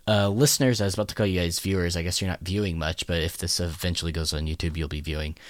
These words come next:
What do you guys, like, what's your experience with video games bringing people together, bringing you close to someone, or do, do you know a story and do you wanna share that story with us? Please, you know,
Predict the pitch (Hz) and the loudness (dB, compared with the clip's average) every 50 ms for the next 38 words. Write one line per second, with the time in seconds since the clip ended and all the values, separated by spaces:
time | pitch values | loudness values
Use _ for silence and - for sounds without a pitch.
0 | - - - - - - - - - - - - 131 139 175 190 - - 202 196 | -20 -20 -20 -20 -20 -20 -20 -20 -20 -20 -12 -2 4 6 6 6 6 2 2 4
1 | 190 190 185 170 147 135 127 123 120 117 117 113 113 110 - - - - - - | 4 4 4 6 8 8 10 10 10 8 8 6 6 4 2 2 0 -2 -2 0
2 | 117 113 104 - 165 165 - - 135 127 127 117 - - - - 104 98 95 95 | 0 0 4 6 6 6 6 8 8 8 8 8 6 4 4 4 6 6 6 4
3 | 92 - 98 92 - - 101 95 95 95 90 87 92 90 90 90 - - 92 85 | 2 2 0 0 0 0 0 2 2 2 2 2 0 0 0 0 -2 -2 -2 0
4 | 90 87 87 90 90 - 90 82 87 85 87 85 87 87 87 85 87 87 85 85 | 0 0 0 -2 -2 -2 -2 -2 0 0 2 2 2 2 0 0 0 -2 -2 -2
5 | 85 87 90 92 92 87 - - 87 87 - - - - 90 82 - 85 85 85 | -2 -2 -2 -2 -2 -4 -4 -4 -4 -4 -4 -6 -4 -4 -4 -2 -2 -2 -2 -2
6 | 85 85 87 87 85 85 80 - - 82 78 78 78 78 76 76 78 82 - - | 0 -2 -2 -2 -2 -2 -4 -4 -4 -4 -4 -2 -2 -2 -4 -4 -6 -8 -10 -14
7 | - - - - - 87 - - 90 92 - 101 101 107 104 104 101 95 - - | -20 -20 -14 -10 -8 -8 -8 -8 -8 -6 -4 -2 0 2 2 2 2 0 0 0
8 | 107 101 101 104 101 98 95 92 90 95 92 90 92 90 87 90 - - 107 104 | 0 0 0 0 0 -2 -2 -2 -2 -2 -2 -2 -2 -2 -2 -2 -2 -2 -2 0
9 | 98 95 85 - - 90 87 87 85 80 - - 87 87 87 - - - - - | -2 -2 -2 -2 -2 -2 0 0 0 -2 -2 -2 -2 -2 -4 -4 -8 -10 -8 -6
10 | 98 92 87 85 82 87 - - 90 87 85 82 87 | -4 -2 -2 -2 -2 -4 -4 -4 -2 0 0 0 -2